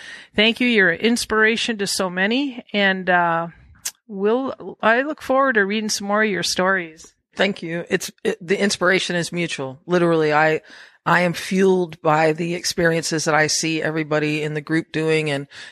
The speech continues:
Speaker 2: and even people outside of, uh, of our group. You know, there's, there's so many people out there, you know, struggling in their own way and trying to follow their own passions. And I, I, I love just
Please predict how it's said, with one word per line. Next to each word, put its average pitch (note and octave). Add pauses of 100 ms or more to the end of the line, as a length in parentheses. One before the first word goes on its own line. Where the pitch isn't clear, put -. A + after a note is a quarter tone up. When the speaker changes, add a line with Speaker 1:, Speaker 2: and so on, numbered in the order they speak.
Speaker 2:
and D#3+
even D3+
people E3+
outside D#3
of, C#3+
uh, D#3
of D#3
our D#3
group. C3
You D3
know, C#3
there's, C3+
there's C#3+
so E3
many D3 (280)
people E3+
out D3+
there, D3
you D3+
know, C#3+
struggling D#3+
in D3+
their D3
own F3
way E3
and D3
trying D#3
to C#3+
follow D3+
their D3
own D3+
passions. D3+
And C#3+ (360)
I, D3
I, D3+
I D3+
love D3+
just -